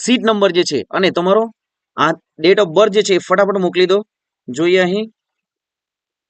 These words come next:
date of birth છે એમની. ઓકે,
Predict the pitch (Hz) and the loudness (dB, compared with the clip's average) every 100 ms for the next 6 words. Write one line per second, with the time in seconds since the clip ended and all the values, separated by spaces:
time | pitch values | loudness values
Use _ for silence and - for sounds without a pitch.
0 | _ _ _ _ _ _ _ _ _ _ | _ _ _ _ _ _ _ _ _ _
1 | _ _ _ _ _ _ _ _ _ _ | _ _ _ _ _ _ _ _ _ _
2 | _ - 139 151 131 147 151 - 160 151 | _ -6 -4 -4 -2 -4 -4 -6 -4 -4
3 | 151 190 208 _ _ _ _ _ _ _ | -4 -6 -10 _ _ _ _ _ _ _
4 | _ _ _ _ _ _ _ _ _ _ | _ _ _ _ _ _ _ _ _ _
5 | _ _ _ _ _ _ _ _ _ _ | _ _ _ _ _ _ _ _ _ _
6 | _ _ _ _ _ _ _ _ _ _ | _ _ _ _ _ _ _ _ _ _
7 | _ _ _ 123 143 - 160 | _ _ _ -6 -6 -4 -4